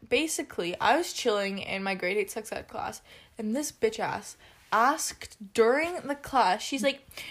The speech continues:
"During sex, can the guy start peeing inside you?" And I'm sitting there,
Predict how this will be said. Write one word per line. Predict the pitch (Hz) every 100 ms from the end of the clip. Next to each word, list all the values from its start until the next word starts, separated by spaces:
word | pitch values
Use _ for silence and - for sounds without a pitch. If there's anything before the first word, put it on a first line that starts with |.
| - - -
"During | 277 294 480
sex, | 587 - - 220 196 294 453 - -
can | - - 277
the | 370 466 -
guy | 214 196 233
start | - - 311 247
peeing | - - 196 196
inside | 214 220 220 - - 240 214
you?" | 254 349 480 - _ _ - _ _
And | 233
I'm | 269 302 285
sitting | - - - 233 226 214
there, | 156 151 -